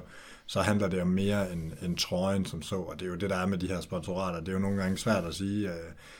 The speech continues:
det er jo det samme med trøjesponsorater, når nogen siger, at, øh, at man får hundrede millioner euro, og andre klubber får halvtreds, men så handler det også om, hvor mange procent får man så ved salg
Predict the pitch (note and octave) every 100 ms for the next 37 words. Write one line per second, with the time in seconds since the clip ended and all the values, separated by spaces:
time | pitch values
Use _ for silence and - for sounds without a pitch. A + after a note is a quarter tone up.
0 | - - F#2 F2+ F#2 F#2 E2+ - F#2 F#2
1 | F2+ E2+ F2 F2 E2+ F2 F2 F#2 F#2 -
2 | F#2+ F2+ E2 F2+ E2 D#2+ - - - -
3 | - G2 G2 F2+ G#2 F#2 A2+ A#2 G#2+ G2+
4 | F#2+ F#2 F#2+ F#2+ F2+ F2 G2 F#2 F#2 F2+
5 | G2+ E2+ E2+ - G2 - - D#2+ G2 F2+
6 | F#2+ F#2 F2+ F#2+ F#2+ F2+ E2+ F2 G2 -
7 | F2+ - G2 - A2 F#2 E2+ E2+ F2+ F2+
8 | G#2 G2+